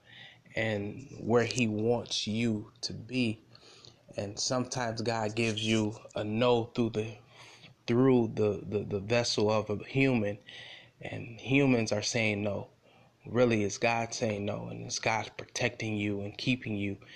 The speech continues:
And yes, that little bit of emotional moment that you have when somebody says no and rejects you,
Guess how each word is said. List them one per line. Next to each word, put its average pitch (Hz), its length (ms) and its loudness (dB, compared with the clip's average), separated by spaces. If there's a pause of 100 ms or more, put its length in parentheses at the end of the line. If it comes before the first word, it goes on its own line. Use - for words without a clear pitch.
(540)
And 101 160 -4
yes, 123 400 2
that 123 280 2
little 123 240 4
bit 113 260 2
of 113 120 4
emotional 113 720 2
moment 117 420 2
that 110 220 0
you 120 80 2
have 117 380 0
when 110 140 -4
somebody 110 400 0
says 110 340 0
no 117 160 2
and 107 120 -2
rejects 110 520 0
you, 110 140 0